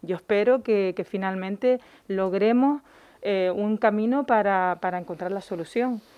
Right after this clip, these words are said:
Y el Gobierno de Canarias está preocupando por buscar esa solución.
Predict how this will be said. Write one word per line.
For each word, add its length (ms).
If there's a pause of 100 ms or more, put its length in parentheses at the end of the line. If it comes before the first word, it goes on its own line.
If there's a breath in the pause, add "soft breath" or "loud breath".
(260 loud breath)
Y 180
el 100
Gobierno 280
de 80
Canarias 380
está 240
preocupando 580
por 180
buscar 280
esa 140
solución. 540